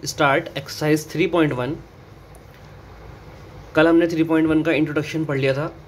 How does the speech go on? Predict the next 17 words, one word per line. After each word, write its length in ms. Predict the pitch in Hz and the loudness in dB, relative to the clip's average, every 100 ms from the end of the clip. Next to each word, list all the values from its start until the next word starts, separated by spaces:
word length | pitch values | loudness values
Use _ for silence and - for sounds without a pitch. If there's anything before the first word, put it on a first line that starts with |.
| - | -14
I 120 | 123 131 | -4 0
hope 200 | 147 160 | 2 2
आपके 220 | 147 156 | -2 -4
समझ 200 | 143 131 | -4 -4
में 80 | 127 | -2
आया 120 | 123 | -2
होगा। 280 | 120 117 143 - - - - - - | -2 -2 -4 -8 -18 -20 -20 -20 -4
आज 220 | 135 151 | 2 4
हम 120 | 165 196 | 4 0
थ्री 180 | 165 151 | 0 0
पॉइंट 280 | 151 151 139 | 2 0 0
वन 140 | 139 | 0
के 80 | 160 | 0
कुछ 160 | 165 165 | -2 -2
क्वेश्चन 300 | 139 156 151 | -4 -2 -2
सॉल्व 260 | 151 139 | -2 -2
करेंगे। 320 | 135 117 123 | -2 -4 -4